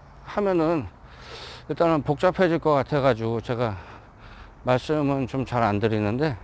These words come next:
세상은 공평합니다. 예. 지금 뭐 당장 힘들다고 그거를 힘듦으로 받아들이지 마시고요. 하늘이요, 사람들한테, 어, 자기 자신한테 복 주려고 그러면요, 반드시 그 고난을 줍니다.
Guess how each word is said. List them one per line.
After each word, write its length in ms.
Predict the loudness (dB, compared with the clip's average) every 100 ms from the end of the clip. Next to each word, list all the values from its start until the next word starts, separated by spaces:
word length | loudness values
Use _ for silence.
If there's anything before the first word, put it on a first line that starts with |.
| -18 -20 -20 -18 -18 -20 -4
세상은 460 | -2 0 0 -2
공평합니다. 840 | -2 -4 -2 -4 -2 -2 -2 -4 -8 -18 -16 -6
예. 260 | -4 -4 -6 -14 -20 -18 -18 -20 -20 -16 -2
지금 440 | 2 4 4 4
뭐 100 | 2
당장 360 | 0 -2 0 0
힘들다고 680 | 0 0 2 2 2 -2 -2
그거를 400 | -2 0 0 -2
힘듦으로 560 | -2 0 0 0 -2
받아들이지 640 | -2 0 0 0 -4 -4 -2
마시고요. 580 | -2 -2 -4 -2 -2 -4 -16 -20 -20 -20 -20 -20 -18
하늘이요, 640 | 0 2 4 4 4 2 -2 -16 -8
사람들한테, 800 | -2 -2 -2 0 -2 2 0 -2 -16 -20 -20 -20 -20 -20 -20 -20 -20 -20 -4
어, 120 | -4
자기 240 | 0 0 2
자신한테 540 | 0 0 0 0 -2
복 240 | 0 -4 0
주려고 300 | 2 4 4
그러면요, 440 | 2 0 -4 -6
반드시 460 | -6 -4 -4 0 -2
그 80 | -2
고난을 460 | -2 2 4 2 0
줍니다. 480 | -2 -2 0 -4